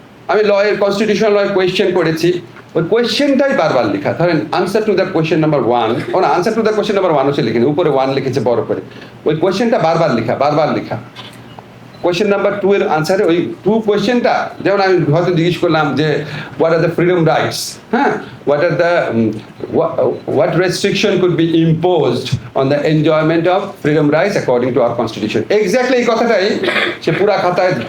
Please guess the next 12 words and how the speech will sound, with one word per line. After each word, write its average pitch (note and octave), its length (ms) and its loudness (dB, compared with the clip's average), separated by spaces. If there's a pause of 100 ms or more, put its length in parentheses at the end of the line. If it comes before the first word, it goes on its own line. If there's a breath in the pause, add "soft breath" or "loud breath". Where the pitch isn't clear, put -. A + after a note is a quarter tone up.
(180)
পনেরো E3+ 300 2
বিশ D3 180 0
বার D3+ 140 0
করে E3 200 0
লিখে D#3+ 180 0
পুরা F3 220 0
খাতা D3+ 240 0
ভরে E3 220 0
জমা C#3+ 220 2
দিয়েছে A2+ 240 -2
আমার G#2+ 160 0
কাছে। - 280 -8